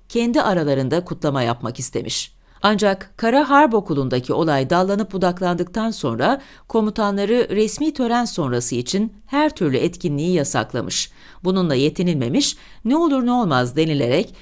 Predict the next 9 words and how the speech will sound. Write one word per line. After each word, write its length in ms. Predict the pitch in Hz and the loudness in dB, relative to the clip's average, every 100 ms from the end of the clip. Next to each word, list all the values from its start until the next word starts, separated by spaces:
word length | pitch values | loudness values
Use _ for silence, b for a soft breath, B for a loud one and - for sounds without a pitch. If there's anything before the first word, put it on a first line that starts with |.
| b 196 | b 2
resmi 420 | 226 - 330 330 | 2 2 -4 -2
törenin 380 | 233 175 135 127 | -2 0 0 0
ardından 560 | 160 165 143 127 123 | 0 0 -2 0 0
saha 380 | 131 - 185 202 | -2 -2 -2 -2
kapatılıp 540 | 160 160 143 143 196 - b b - | -4 -4 -4 -2 -4 -6 b b -2
teğmenler 540 | 175 139 123 127 123 | 0 2 0 0 0
okulun 420 | - 180 165 151 | 0 0 0 0
mutfağına 540 | 190 156 - 139 127 117 | 0 -4 -2 -2 -2 -2
götürülmüş. 680 | 117 120 117 82 - - | -4 -4 -6 -4 -6 -8